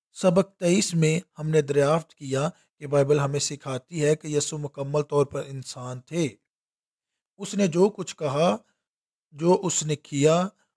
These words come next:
और उसके इंतखाब के लिए खुदा बाप पर इन्हसार करता था।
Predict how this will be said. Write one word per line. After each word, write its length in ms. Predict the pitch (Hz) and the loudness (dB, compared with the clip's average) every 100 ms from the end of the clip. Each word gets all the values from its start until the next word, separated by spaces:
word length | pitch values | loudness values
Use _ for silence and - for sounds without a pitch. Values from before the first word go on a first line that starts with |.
| _ - | _ -2
और 200 | 151 160 | 2 2
उसके 360 | 175 160 - | 0 -8 -8
इंतखाब 760 | 175 170 160 160 - 151 156 160 | -8 -6 -8 -8 -6 0 2 2
के 100 | 156 | -4
लिए 160 | 147 151 | -4 -4
खुदा 380 | - 156 143 139 | -4 -6 -2 -2
बाप 340 | 135 135 143 | 0 -2 -2
पर 100 | 147 | -6
इन्हसार 600 | 143 151 147 - 131 127 | -8 -8 -8 -6 -6 -6
करता 420 | 123 127 113 135 123 | -6 -12 -12 -10 -10
था। 340 | 120 104 101 | -10 -16 -16